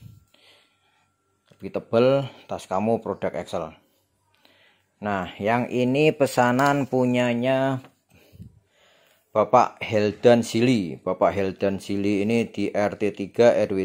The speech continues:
dua, Kemelak Bindung, Bindung Langit, Kecamatan Batu Raja Timur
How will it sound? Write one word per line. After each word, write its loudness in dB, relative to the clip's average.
dua, 4
Kemelak 2
Bindung, 0
Bindung -4
Langit, 0
Kecamatan -2
Batu -2
Raja 0
Timur 0